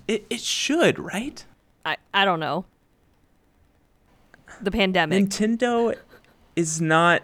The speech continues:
Speaker 1: someone that releases any sort of trailers unless it's gonna be released soon.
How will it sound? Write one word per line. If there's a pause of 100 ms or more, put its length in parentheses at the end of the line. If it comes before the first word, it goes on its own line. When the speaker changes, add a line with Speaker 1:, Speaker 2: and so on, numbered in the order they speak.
(120)
Speaker 1:
someone
that
releases (100)
any
sort
of
trailers (480)
unless
it's
gonna
be
released
soon.